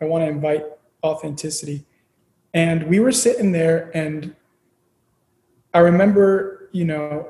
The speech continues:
I wasn't proud of some of the things that I'd said and done, and I remember actually getting up and going to the bathroom and looking at myself in the mirror and asking myself,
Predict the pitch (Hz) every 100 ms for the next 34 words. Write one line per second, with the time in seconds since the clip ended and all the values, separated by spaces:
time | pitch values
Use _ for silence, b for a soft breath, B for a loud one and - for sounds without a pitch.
0 | - 165 180 196 - 170 170 - 170 160
1 | - 160 156 151 147 165 156 151 147 151
2 | 151 147 143 151 202 170 - - 180 175
3 | - 165 143 160 185 175 170 147 147 151
4 | 156 147 139 151 - 151 143 143 - 147
5 | 147 147 170 165 147 143 151 147 143 143
6 | 143 143 147 147 147 147 151 151 165 151
7 | 143 - 143 139